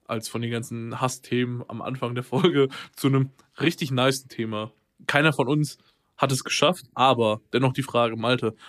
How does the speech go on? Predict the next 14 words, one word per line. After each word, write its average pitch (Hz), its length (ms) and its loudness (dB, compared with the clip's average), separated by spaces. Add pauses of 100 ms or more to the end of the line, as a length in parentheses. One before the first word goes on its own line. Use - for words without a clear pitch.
was - 220 0
würdest 202 260 0
du 156 40 -2
machen, 151 280 0
wenn 135 140 0
du 135 60 0
jetzt 147 320 0
im 147 100 -2
Lotto 135 240 0
gewinnen 120 340 -4
würdest? 110 480 -6 (1200)
Also, 127 480 4 (400)
wa-, 147 160 4 (200)
also, 147 220 4